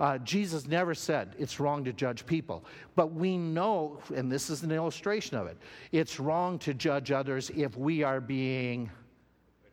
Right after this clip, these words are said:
hypocritical. Okay, uh, so that's good. Let's do this one. We stopped here. Jesus is insistent that those, bless you, those who are forgiven should not continue in sin.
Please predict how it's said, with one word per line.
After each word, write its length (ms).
hypocritical. 920
Okay, 320
uh, 320
so 160
that's 180
good. 140
Let's 220
do 140
this 220
one. 160
We 160
stopped 400
here. 240
Jesus 540
is 220
insistent 680
that 200
those, 500
bless 340
you, 180
those 400
who 180
are 220
forgiven 720
should 360
not 280
continue 520
in 120
sin. 400